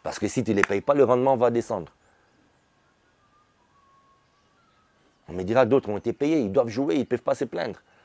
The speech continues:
Donc on est dans, dans un micmac que je ne comprends pas. Et je sais que ce jour-là, il n'y a pas toute l'équipe qui est unie. Il y a d'autres qui ont été,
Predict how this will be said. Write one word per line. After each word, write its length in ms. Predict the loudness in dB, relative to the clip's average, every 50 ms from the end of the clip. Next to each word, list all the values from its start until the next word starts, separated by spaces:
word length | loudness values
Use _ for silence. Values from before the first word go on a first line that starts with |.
| _ _ _ _ _
Donc 340 | -2 2 2 2 2 2 -4
on 200 | -4 -2 2 2
est 80 | 2
dans, 320 | 2 2 0 0 -2 -6 -10 _ _ _ _ _ _ _ _ _ _ _ _ _ _ _ -8
dans 260 | -6 -6 -4 0 0
un 460 | 2 2 2 2 0 -2 -2 -4 -6 -10 _ _ _ _ _ _ _ _ _ -2
micmac 600 | -2 -2 -2 0 -2 -2 -2 -2 _ -16 -20 _ _ _ _ _ _ _ _ _ _ _ _
que 80 | -6 -4
je 80 | -4
ne 60 | -4 -6
comprends 260 | -6 -8 -8 -10 -10
pas. 240 | -10 -12 -14 -10 _ -8
Et 40 | -4
je 120 | -4 -4
sais 180 | 0 0 -2 0
que 80 | 0
ce 160 | -4 -4 -4
jour-là, 480 | -4 -2 -2 -4 -4 -2 -4 -6 -6 -8 _ _ _ _ _ _ _ _ _ _ _ _ _ _ _ _ _ _ _ -8
il 40 |
n'y 40 | -8
a 40 | -2
pas 160 | -2 -2 -2
toute 180 | -2 -6 -6 -6
l'équipe 380 | -8 -8 _ -8 -8 -8 -10 _
qui 120 | -2 -2
est 120 | -2 0 -2
unie. 260 | -4 -6 -6 -6 -8 -12 _ _ _ _ _ _ _ _ _ _ _ _ _ _ _ _ _ _ _ _
Il 60 | -10
y 20 | -10
a 100 | -10 -10
d'autres 320 | 2 6 6 6 6 4
qui 100 | -2 0
ont 120 | 0 0
été, 340 | -2 -2 -2 -2 -2 -2 -6